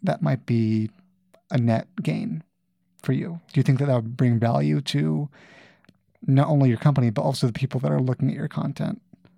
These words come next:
Um, and are people looking at your content? You know, how can we get them to look at your content? Um, I think video is more than ever. It's,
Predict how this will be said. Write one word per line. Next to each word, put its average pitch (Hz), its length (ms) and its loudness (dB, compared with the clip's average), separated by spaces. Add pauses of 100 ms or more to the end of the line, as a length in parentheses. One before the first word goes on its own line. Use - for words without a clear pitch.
(160)
Um, 151 440 -4
and 143 140 0
are 170 180 4
people 139 240 -2
looking - 260 -6
at - 60 -10
your 147 80 -8
content? - 580 -10 (120)
You 165 60 -6
know, - 80 -4
how 135 200 2
can 131 120 4
we 127 80 4
get - 160 -6
them 123 140 2
to - 140 2
look 135 180 0
at 165 60 -4
your 160 120 -8
content? - 460 -8 (920)
Um, - 400 -2
I 139 80 4
think 143 180 4
video 120 460 6
is 110 440 -4 (180)
more 123 360 4
than 117 160 2
ever. 147 320 -2
It's, - 560 -8